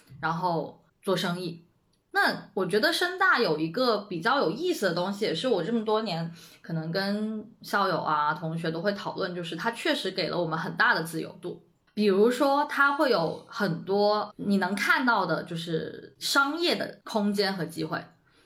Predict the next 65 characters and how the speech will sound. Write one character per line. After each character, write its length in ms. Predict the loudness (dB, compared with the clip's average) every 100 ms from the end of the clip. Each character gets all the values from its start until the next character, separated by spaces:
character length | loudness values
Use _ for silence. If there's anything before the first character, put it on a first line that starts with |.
| _ -2
就 80 |
比 100 | 2
如 100 | 2
说 280 | 4 4 6
我 100 | 4
们， 340 | 2 -4 -10 -16 -6
我 80 | -4
们 120 | -2
深 160 | 2
大 160 | 4 2
是 120 | 2
有， 200 | 0 0 -6 _
其 300 | -14 -8 2
实 80 | 4
很 120 | 4
多 120 | 4 4
学 60 |
校 120 | 4
应 80 | 4
该 140 | 2 2
都 160 | 2
有 100 | 2
哈， 160 | 2 -2
我， 120 | -4
就 180 | 2 4
我 80 | 4
们 160 | 2
有 160 | 0 0
个 280 | 0 0 0
那 120 | -2
个 100 | -4
项 200 | 0 0
目 40 |
叫 140 | 2 0
深 160 | 2
大 140 | 2 4
帮 160 | 2
帮， 360 | 2 2 0 -10 -20 _ _
然 120 | -2
后 140 | 0
它 140 | 0 2
就 120 | 2
是 340 | 0 0 -2
在 360 | 2 2 2 -2
学 180 | -4 -2
校 220 | 2 2
里 80 | 2
面 320 | 0 -2 -2
帮 240 | -2 -2
你 120 | -4 -6
拿 160 | -6
快 180 | -4 -2
递 180 | 0 2
啊， 380 | 4 2 0 -8 -8
帮 240 | -2 0 0
你 380 | -2 -4 -8 -10
就 100 | -4
发-， 340 | 0 4 4
发 220 | 4 2 2
布 160 | 2
一 60 | 2
些 120 | 2
信 200 | 2 0
息 220 | -2 0
啊， 380 | 2 4 2 -2